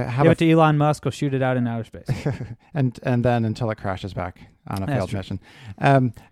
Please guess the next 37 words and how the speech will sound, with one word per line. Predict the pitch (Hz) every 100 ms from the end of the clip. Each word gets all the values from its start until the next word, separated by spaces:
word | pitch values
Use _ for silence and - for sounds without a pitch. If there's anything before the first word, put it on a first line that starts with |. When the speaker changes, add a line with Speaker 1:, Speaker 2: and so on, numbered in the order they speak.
| _
Speaker 1:
uh, | - 135 135 131 127
but | 135
the | 131
French, | - 226 - - -
I | 156
think, | 131 - 151 - -
uh, | 110
no, | 104 101
I | 98
need, | 98 104 -
I, | 95
I | 95 104 101
am | 101
the | 98 92 - _ _ _
editor | - 113 107
of |
Fact | 101 110
Check | 123 117
and | 110
I, | 110
but | 123 123
Speaker 2:
<laughs> | 160
Speaker 1:
I | 196 - - 214 185 -
want | 156 -
to |
say | 160
seventy | - 135 123
percent, | 120 - 107
but | 104
there's | 143 143
a |
high | 131 - 180 190
percentage, | - 143 - 104 - - - - - - -
high | - - 135 135 127 127
percentage | 120 - 95 95 107 - - _
of | 104 95 - - _
French | _ 135 120 - - -